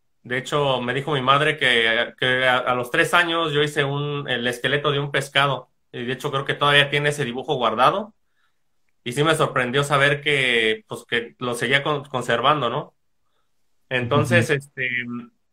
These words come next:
Speaker 1: de hecho, yo cuando leí tu biografía, así como que me removió las emociones cuando decías que te reprendían por,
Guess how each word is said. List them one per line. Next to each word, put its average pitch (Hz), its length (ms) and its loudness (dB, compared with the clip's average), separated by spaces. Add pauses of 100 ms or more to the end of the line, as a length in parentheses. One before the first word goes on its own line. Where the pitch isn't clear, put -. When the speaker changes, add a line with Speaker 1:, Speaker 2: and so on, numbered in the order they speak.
(380)
Speaker 1:
de 139 140 0
hecho, 151 180 2
yo 156 140 2
cuando 160 220 2
leí 135 240 2
tu 165 100 -6
biografía, 139 540 2
así 147 220 -2
como 139 240 -4
que 131 120 -2
me 120 160 -2
removió 120 400 0
las 151 180 2
emociones 139 720 -2
cuando 120 320 -4
decías 139 400 0
que 139 220 -2
te 123 160 0
reprendían 117 760 -2
por, 110 640 -4